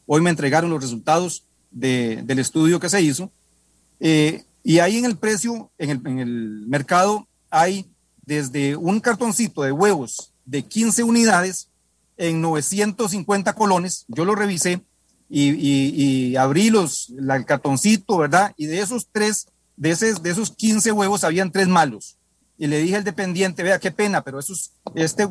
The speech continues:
cartón de huevo que vale novecientos cincuenta colones tiene tres huevos malos". Y había otro cartón más abajo con dos huevos malos. Pero hay que tener mucho cuidado también de qué es lo que se está comprando, dónde lo está comprando,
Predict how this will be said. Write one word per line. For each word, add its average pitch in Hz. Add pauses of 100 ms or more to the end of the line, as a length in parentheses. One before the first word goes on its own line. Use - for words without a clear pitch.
(100)
cartón 202
de 202
huevo 196
que 139
vale 156
novecientos 185
cincuenta 180
colones 175
tiene 175
tres 185
huevos 170
malos". 151 (220)
Y 165
había 165
otro 208
cartón 202
más 202
abajo 185
con 151
dos 175
huevos 175
malos. 185 (300)
Pero 202
hay 208
que 240
tener 233
mucho 233
cuidado 208
también 202
de 190
qué 202
es 202
lo 208
que 226
se 208
está 190
comprando, 185
dónde 190
lo 196
está 180
comprando, 180